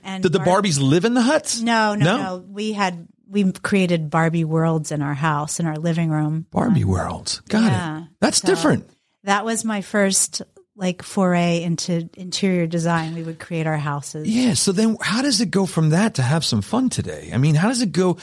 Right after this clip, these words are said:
Speaker 2: That's a big leap.
Speaker 1: Well, you know, as, as a kid, you know, you're using your imagination
Speaker 2: Yeah.
Speaker 1: and, you know, dolls and creating worlds with
Speaker 2: Yeah.
Speaker 1: your dolls was something that a, a lot of
Speaker 2: Absolutely.
Speaker 1: boys and girls
Speaker 2: Yeah, absolutely.
Speaker 1: experienced.
Speaker 2: Definitely.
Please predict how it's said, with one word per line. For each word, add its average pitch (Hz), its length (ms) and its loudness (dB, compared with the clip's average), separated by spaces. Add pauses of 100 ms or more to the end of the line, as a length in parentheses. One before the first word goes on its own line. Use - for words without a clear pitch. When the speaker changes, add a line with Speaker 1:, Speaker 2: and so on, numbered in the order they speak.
(120)
Speaker 2:
That's - 220 0
a 180 40 2
big 135 320 -2
leap. 131 360 0 (240)
Speaker 1:
Well, 427 160 0
you 466 60 -2
know, 330 120 2
as, 320 120 -2
as 285 160 -4
a 294 40 0
kid, 269 440 -2
you 262 120 -2
know, 226 80 -2
you're 220 180 -4
using 214 380 -4
your 202 140 -6
imagination 175 800 0
Speaker 2:
Yeah. 113 180 2
Speaker 1:
and, 175 280 -6 (200)
you 208 120 -4
know, 175 120 0
dolls 170 680 0
and 170 400 -4 (200)
creating 180 500 2
worlds 170 540 0
with 135 160 2
Speaker 2:
Yeah. 151 120 4
Speaker 1:
your 113 120 0
dolls 175 500 -6
was 208 300 -4 (260)
something 240 400 0
that 240 140 2
a, 233 200 -2
a 220 60 -2
lot 220 240 2
of 277 180 -4 (260)
Speaker 2:
Absolutely. - 520 -2
Speaker 1:
boys 220 220 0
and 220 180 -4
girls 160 460 -8
Speaker 2:
Yeah, 175 240 0
absolutely. 165 460 2
Speaker 1:
experienced. 101 160 -4
Speaker 2:
Definitely. 120 480 0